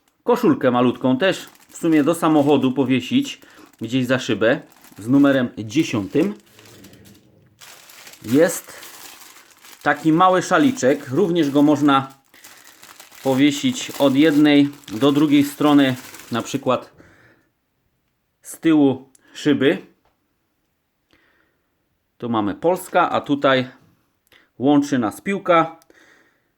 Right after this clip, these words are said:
Tu mamy takie przylepce do szyby.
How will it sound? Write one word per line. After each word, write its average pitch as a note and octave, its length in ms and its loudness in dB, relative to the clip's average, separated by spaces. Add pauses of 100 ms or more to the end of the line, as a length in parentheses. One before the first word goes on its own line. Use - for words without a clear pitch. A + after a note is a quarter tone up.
(600)
Tu A#2+ 120 -10
mamy A2 220 -4
takie - 220 -12
przylepce D3 640 -2 (1600)
do B2 160 -10
szyby. A#2+ 460 -6